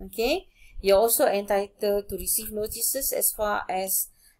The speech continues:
uh, meetings are concerned or any other than that relating, uh, as a shareholders.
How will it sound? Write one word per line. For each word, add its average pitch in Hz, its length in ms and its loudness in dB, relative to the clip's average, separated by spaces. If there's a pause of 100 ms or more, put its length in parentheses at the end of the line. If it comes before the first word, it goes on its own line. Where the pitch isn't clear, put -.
uh, 180 760 -4
meetings 254 400 -4
are 220 80 6
concerned 220 420 0
or 180 60 0
any 202 320 0
other 196 320 -2
than 185 220 -6
that 233 180 2
relating, 190 640 -6 (380)
uh, - 60 -8
as - 200 -4
a 175 60 -2
shareholders. 180 800 0